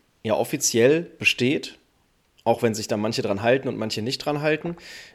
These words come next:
ähm, und man dadurch halt einfach so extrem eingeengt wird in dieser, in dieser Form der Ausführung.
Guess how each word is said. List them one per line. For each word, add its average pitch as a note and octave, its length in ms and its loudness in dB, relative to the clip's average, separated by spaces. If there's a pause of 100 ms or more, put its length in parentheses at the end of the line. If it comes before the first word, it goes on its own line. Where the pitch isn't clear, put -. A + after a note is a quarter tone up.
(140)
ähm, A#2+ 240 0
und A#2 100 -2
man A#2 140 -2
dadurch C#3 300 4
halt C3+ 100 0
einfach B2 240 -2
so B2 140 -2
extrem B2+ 460 0
eingeengt A#2 600 2
wird B2+ 220 0
in A#2 160 -6
dieser, A2 400 0
in - 80 -8
dieser G#2+ 180 0
Form A#2+ 320 6
der G#2+ 140 4
Ausführung. G2 580 -2